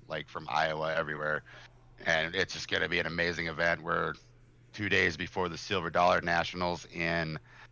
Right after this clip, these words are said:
Huset's Speedway, so we sh-, we're expecting a pretty big show, and we can't wait to get some of these drivers here that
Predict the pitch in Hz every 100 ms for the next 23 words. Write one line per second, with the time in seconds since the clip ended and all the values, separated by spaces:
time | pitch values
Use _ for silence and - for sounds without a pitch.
0 | - - 120 110 101 - 98 90 92 90
1 | 87 - - 92 85 82 80 85 85 -
2 | 87 87 - 95 85 73 76 90 80 76
3 | 82 - 85 90 80 82 101 85 82 82
4 | 82 85 87 85 80 87 80 82 85 -
5 | 87 87 90 82 82